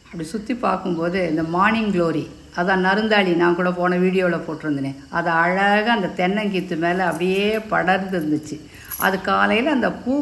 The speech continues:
பூத்து அந்த அழகா அந்த பார்க்கும்போதே ரொம்ப, ரொம்ப லவ்லியா இருந்தது. சரி, அப்படியே அதை ஷூட் பண்ணிடலாம் அப்படின்னு பார்த்தேன். ஏன்னா எப்போ போனாலும் அந்த மொக்கா இருக்கும். ஆ, இப்போ வந்து, ஆ, இப்போ காட்டுறது வந்து சொடக்கு தக்காளி. ஆ,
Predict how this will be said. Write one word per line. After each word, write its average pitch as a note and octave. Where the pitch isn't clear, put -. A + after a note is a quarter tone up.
பூத்து A3+
அந்த F#3
அழகா G3+
அந்த G3
பார்க்கும்போதே G3+
ரொம்ப, G#3+
ரொம்ப A#3+
லவ்லியா G3
இருந்தது. D3+
சரி, F#3
அப்படியே F#3
அதை F#3
ஷூட் -
பண்ணிடலாம் E3+
அப்படின்னு D3+
பார்த்தேன். D3+
ஏன்னா A3
எப்போ F#3
போனாலும் B3+
அந்த B3
மொக்கா A#3+
இருக்கும். F3+
ஆ, G3+
இப்போ G3+
வந்து, G#3
ஆ, F#3
இப்போ B3+
காட்டுறது A#3+
வந்து G3+
சொடக்கு C4
தக்காளி. G3+
ஆ, G#3